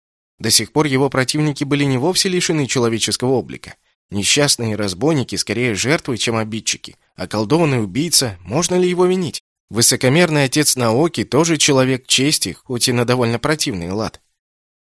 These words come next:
Даже Инсанна, этот хотя бы умён. Простить его нельзя, но есть за что уважать, пусть даже он и мерзавец.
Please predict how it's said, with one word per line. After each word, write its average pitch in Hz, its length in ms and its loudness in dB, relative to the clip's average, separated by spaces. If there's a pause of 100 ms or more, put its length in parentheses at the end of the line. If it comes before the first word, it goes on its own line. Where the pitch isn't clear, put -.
Даже 160 320 2
Инсанна, 165 580 0 (340)
этот 123 300 -4
хотя 127 260 -2
бы 127 120 -4
умён. 135 360 -2 (540)
Простить 107 400 -4
его 151 160 4
нельзя, 139 500 4
но 95 300 -2
есть 107 320 -4
за 123 140 0
что 135 160 0
уважать, 123 560 0 (320)
пусть 147 200 0
даже 131 240 2
он 139 200 2
и - 20 2
мерзавец. 131 600 0